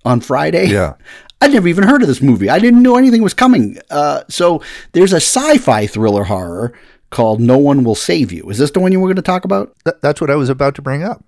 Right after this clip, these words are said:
Speaker 1: Okay, so I saw this film,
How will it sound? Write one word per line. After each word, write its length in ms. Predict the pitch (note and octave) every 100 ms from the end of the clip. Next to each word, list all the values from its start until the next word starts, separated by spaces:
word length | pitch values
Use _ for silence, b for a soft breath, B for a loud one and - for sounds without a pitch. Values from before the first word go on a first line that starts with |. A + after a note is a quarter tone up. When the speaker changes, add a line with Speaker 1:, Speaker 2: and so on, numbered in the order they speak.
| _ D#3+
Speaker 1:
Okay, 240 | D3+ - -
so 320 | - C#3+ B2+ B B -
I 180 | D3 B3
saw 300 | - E3+ E3
this 180 | D3+ -
film, 400 | C#3 A#2+ D3